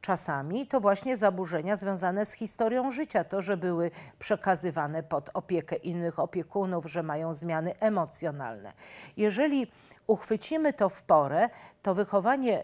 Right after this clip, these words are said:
dziecka z F A S D nie musi wiązać się z porażką i nie musi się wiązać z takim rozczarowaniem rodzicielskim i rozczarowaniem rozwojowym. Ale również, żeby to wiedzieć, trzeba to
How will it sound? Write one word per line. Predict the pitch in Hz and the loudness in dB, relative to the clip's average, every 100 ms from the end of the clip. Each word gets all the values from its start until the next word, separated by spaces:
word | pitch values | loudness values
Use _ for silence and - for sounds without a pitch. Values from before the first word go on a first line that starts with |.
| - | -2
dziecka | 208 202 - 214 | -2 -2 0 0
z | |
F | - 175 | 0 0
A | |
S | 175 165 | 0 0
D | 156 208 208 | 2 0 2
nie | 214 226 | 0 2
musi | 226 302 - 220 | 2 0 -2 -2
wiązać | 185 185 190 185 | -2 0 -2 -2
się | - 180 | -4 -6
z | - | -2
porażką | 185 175 147 147 - 165 196 - - - | 0 4 2 0 -4 -2 -2 -6 -20 -4
i | 202 | 0
nie | 202 | 2
musi | 214 226 240 | 0 -2 -6
się | - 180 | -4 -2
wiązać | 180 160 160 208 - - - | 0 0 0 -2 -2 -16 -20
z | - - | -10 -2
takim | 185 208 185 | 0 0 -2
rozczarowaniem | 196 - - 208 202 185 247 254 170 151 - - | -2 -6 0 2 4 4 4 4 0 -2 -10 -10
rodzicielskim | - 180 165 160 - 165 160 208 202 - | 2 2 2 -2 -2 -2 -2 -4 -6 -2
i | 180 | -4
rozczarowaniem | 175 - 180 170 165 160 170 165 | -4 0 0 2 0 0 -2 -2
rozwojowym. | 165 151 165 160 127 - - - _ - - - - | -4 -4 -2 -2 -4 -8 -18 -20 _ -20 -20 -20 -2
Ale | 202 196 220 | 4 6 6
również, | 302 233 185 156 - | 4 2 -2 -4 -8
żeby | 170 233 226 | -4 -2 0
to | 247 208 | 0 -2
wiedzieć, | 160 147 143 180 247 - - - | 0 -2 -2 0 -2 -4 -18 -18
trzeba | - 214 262 | -2 6 6
to | 247 185 190 | 6 2 0